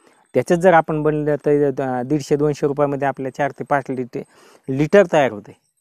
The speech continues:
त्याचा जर समजा हे जर विचार केला, तर कितीतरी हजाराच्या पुढे जाईन, लाखाच्या घरात जाईन ते. मग हे थोडंसं लक्षात आणायला पाहिजे. किंवा आपली जर श्रीलंकेसारखे आपले हाल होऊन द्यायचे नसते, तर आपल्याला नैसर्गिक शेती, सेंद्रिय शेती करायची असली,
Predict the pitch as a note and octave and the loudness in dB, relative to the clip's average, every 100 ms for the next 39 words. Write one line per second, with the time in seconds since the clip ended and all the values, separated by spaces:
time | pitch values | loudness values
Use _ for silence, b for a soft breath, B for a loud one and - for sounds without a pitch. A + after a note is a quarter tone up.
0 | _ C#3+ E3 E3 F3+ D#3+ C3+ D#3+ D#3 D#3 | _ 0 0 4 4 2 -4 -2 2 2
1 | C#3 D#3 D#3+ D#3 D3 D#3 C3+ D3+ D3 C#3 | 2 2 2 0 -2 -2 -2 -4 -4 -6
2 | C3 D3+ E3 D3+ D3 b b b - C#3+ | -8 -8 -4 -4 -4 b b b -4 2
3 | D#3+ D#3+ D3 - C#3 C3 B2+ C#3 C#3+ C3 | 4 4 0 -2 -2 -2 0 2 2 -2
4 | B2+ A#2+ B2+ A#2+ A#2 G#2 _ _ _ _ | -4 -4 -6 -6 -10 -12 _ _ _ _
5 | _ - C#3+ F3 E3+ F#3 F3+ F#3 E3 E3 | _ -6 0 0 2 0 2 0 0 0
6 | - F3 D#3 C3+ B2 A#2+ B2+ C3 D3+ D#3+ | -2 -6 -4 -4 -6 -6 -8 -6 -4 -2
7 | D#3 F3 F#3 b b b b b B2 C3 | -2 -4 -6 b b b b b 2 6
8 | F#3 F#3+ - E3+ E3 E3+ E3 D#3+ D#3+ C#3 | 8 6 0 0 0 -2 -2 -2 -2 -2
9 | D#3 D3 D3 D3 D#3 - - - D#3+ C#3+ | -4 -4 -2 -2 -2 -4 -6 0 0 2
10 | D3 D3 C#3+ C#3 C#3+ C3+ C3+ - A#2+ - | 0 0 0 -2 -2 -6 -6 -4 -4 -4
11 | _ _ _ D3 D3 C3+ C#3+ D3 F3+ E3+ | _ _ _ 0 2 0 -2 -4 -4 -4
12 | D3 E3 E3+ F3 - C#3+ D3+ - C3+ C#3+ | -4 -6 -6 -6 -8 -8 -10 -8 -8 -6
13 | C#3+ C3+ C3+ C#3 C3 B2 C#3+ C3 B2+ | -8 -10 -10 -8 -8 -6 -6 -6 -10